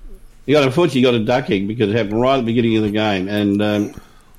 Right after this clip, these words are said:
uh, he came out very heavily bandaged. He was very heavily bandaged and he played on last week. And, um, I, I was curious and wondered what sort of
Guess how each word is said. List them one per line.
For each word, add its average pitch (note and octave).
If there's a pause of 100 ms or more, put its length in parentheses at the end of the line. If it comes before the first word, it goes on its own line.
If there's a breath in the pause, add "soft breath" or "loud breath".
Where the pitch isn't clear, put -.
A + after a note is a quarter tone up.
uh, G#2
he B2
came D#3+
out C3+
very A#2+
heavily A2
bandaged. A#2
He B2+
was C#3
very E3
heavily A2
bandaged G#2+
and G2
he G2+
played A2+
on G2+
last B2
week. F#2+
And, G2+ (380 soft breath)
um, G#2+
I, A#2 (640)
I C#3+
was C#3
curious F3
and B2+
wondered C#3
what B2
sort B2+
of G#2+